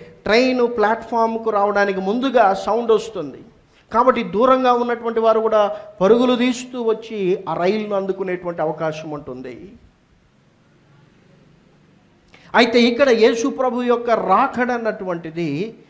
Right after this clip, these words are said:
కనురెప్పపాటులో జరిగిపోయేటువంటిది. అంటే ఇంక నీకు అవకాశం లే, ఉన్న పాటున నీవు సిద్ధంగా ఉంటే ఎత్తబడతావు, లేకపోతే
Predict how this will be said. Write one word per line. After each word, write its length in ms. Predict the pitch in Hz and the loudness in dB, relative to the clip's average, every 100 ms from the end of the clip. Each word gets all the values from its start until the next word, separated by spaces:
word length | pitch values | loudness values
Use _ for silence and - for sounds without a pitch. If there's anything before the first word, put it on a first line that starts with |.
| _ _ _ - | _ _ _ -2
కనురెప్పపాటులో 1080 | 190 269 277 269 262 262 262 262 247 233 226 | 4 6 6 6 4 0 0 -4 -4 0 0
జరిగిపోయేటువంటిది. 1300 | 226 220 220 214 202 190 190 170 160 147 123 123 110 - _ _ _ _ _ _ _ _ _ _ _ _ _ _ _ _ - | 0 -2 -2 0 2 2 0 -6 -6 -10 -14 -20 -20 -20 _ _ _ _ _ _ _ _ _ _ _ _ _ _ _ _ -6
అంటే 260 | 240 247 247 | -2 0 2
ఇంక 100 | 233 | 2
నీకు 180 | 220 196 | 0 2
అవకాశం 640 | 226 247 262 254 262 240 | 0 2 2 2 0 4
లే, 380 | 233 220 165 - - - - _ _ - | 6 4 2 -6 -18 -20 -20 _ _ -8
ఉన్న 220 | 165 254 | 0 2
పాటున 540 | 247 240 240 240 233 233 | 2 4 2 2 0 2
నీవు 240 | 226 208 | 2 2
సిద్ధంగా 500 | - 226 226 226 240 | -2 -2 2 4 4
ఉంటే 560 | 226 220 226 214 208 - - | 2 2 2 2 0 -8 -4
ఎత్తబడతావు, 720 | 165 180 190 190 185 185 170 | -2 0 0 0 0 0 2
లేకపోతే 880 | 160 160 160 165 156 156 156 147 156 | 4 4 2 -4 -4 0 0 0 -4